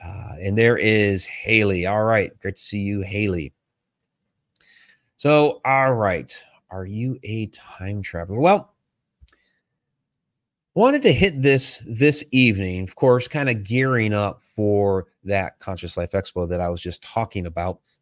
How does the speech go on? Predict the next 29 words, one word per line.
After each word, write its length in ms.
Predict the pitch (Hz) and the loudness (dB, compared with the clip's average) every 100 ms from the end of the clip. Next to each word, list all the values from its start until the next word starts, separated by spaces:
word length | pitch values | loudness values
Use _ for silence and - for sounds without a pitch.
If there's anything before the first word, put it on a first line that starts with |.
| _ | _
uh, 260 | 85 82 80 _ _ - | -16 -14 -16 _ _ -6
next 380 | 95 92 - | -4 -4 -8
weekend. 480 | 98 107 95 85 82 _ _ _ _ _ _ _ _ _ _ _ _ _ _ _ _ _ | -4 -4 -2 -6 -8 _ _ _ _ _ _ _ _ _ _ _ _ _ _ _ _ _
Came 160 | 226 254 | 0 0
across 380 | - 208 180 - | 2 2 2 4
this 300 | 156 160 - - | 2 2 -2 0
article 540 | 127 127 127 113 107 | 2 2 0 0 0
here. 640 | 101 - 139 117 90 90 95 87 | -2 -8 0 0 0 -4 -8 -8
I 80 | 113 | -6
posted 340 | - 156 139 | 2 0 2
this 160 | 131 127 | -2 0
the 140 | 120 | 0
other 100 | 117 | 0
day 220 | 104 104 98 | 0 0 -2
on 100 | 95 | -4
my 400 | 92 90 92 92 | -6 -6 -8 -10
social 400 | - 110 - 107 | -6 -6 -4 -4
media. 300 | 98 92 95 | -4 -2 -4
This 220 | 110 - | -4 -4
is 280 | 123 113 110 _ | -4 -4 -8 _
a, 600 | 101 95 92 87 82 80 65 | -10 -8 -8 -8 -10 -10 -12
uh, 180 | 57 57 _ _ _ _ _ _ _ _ _ _ _ _ | -14 -18 _ _ _ _ _ _ _ _ _ _ _ _
research 480 | 165 214 226 208 117 | 0 2 0 -2 -2
done 340 | 123 135 143 | 2 2 0
by 600 | 110 107 113 110 110 107 - 92 | -2 0 2 2 2 -2 -8 _
the 520 | 92 92 90 87 - _ _ _ _ | -12 -10 -8 -10 -14 _ _ _ _
University 680 | 104 127 123 123 120 110 - | -4 -4 -2 -6 -6 -8 -8
of 280 | 92 85 _ | -12 -14 _
Cambridge. 760 | - 120 127 90 76 98 - | -12 -4 -4 -4 -6 -8 -8